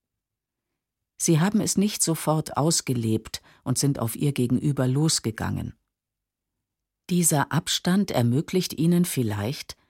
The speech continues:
zu einer anderen Reaktion zu kommen. Sie haben den Ärger nicht runtergeschluckt,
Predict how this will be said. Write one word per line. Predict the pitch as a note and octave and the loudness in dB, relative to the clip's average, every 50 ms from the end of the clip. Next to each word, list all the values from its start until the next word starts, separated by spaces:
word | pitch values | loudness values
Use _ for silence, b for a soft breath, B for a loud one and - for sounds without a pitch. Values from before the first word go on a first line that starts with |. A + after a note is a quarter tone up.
| _ _ _ _ _ _ - | _ _ _ _ _ _ -2
zu | - - | 0 0
einer | - - D#3 E3 D#3 - - | 2 4 4 4 4 2 2
anderen | E3 F3+ F#3+ E3+ D#3+ C#3 B2 B2+ A#2+ B2 | 2 2 4 4 4 2 2 2 2 2
Reaktion | B2 A#2 B2+ B2+ A#2 A2+ - - - - - C#3 A2 G#2 G#2 - | 2 2 2 2 0 0 -2 -2 -2 0 0 0 0 -2 -2 -2
zu | - - A2 | -2 -4 -4
kommen. | G#2+ - - G#2+ G#2 G2+ - A2 - _ _ _ _ _ _ _ _ _ _ _ _ _ _ _ _ _ _ _ _ _ _ _ _ _ _ _ _ _ _ _ _ _ _ _ _ _ _ _ _ _ _ _ _ _ _ _ _ _ _ | -4 -4 -6 -6 -6 -8 -10 -12 -16 _ _ _ _ _ _ _ _ _ _ _ _ _ _ _ _ _ _ _ _ _ _ _ _ _ _ _ _ _ _ _ _ _ _ _ _ _ _ _ _ _ _ _ _ _ _ _ _ _ _
Sie | - - F#3+ F#3 E3 | -2 2 4 4 4
haben | F3+ G#3 A3+ A3+ G3 | 4 4 4 2 2
den | F#3 F#3 E3+ | 4 2 0
Ärger | - - C#3+ E3 F#3+ F#3 F3+ F3 | 0 0 0 0 0 2 2 2
nicht | D#3+ D#3+ D#3 - - C#3+ | 2 2 2 0 -2 -2
runtergeschluckt, | D3+ F#3+ G#3+ - C3+ - - F2 - - - - - - - - - - | -2 -2 -2 -2 -4 -6 -6 -8 -8 -6 -6 -8 -8 -8 -12 -18 -20 -20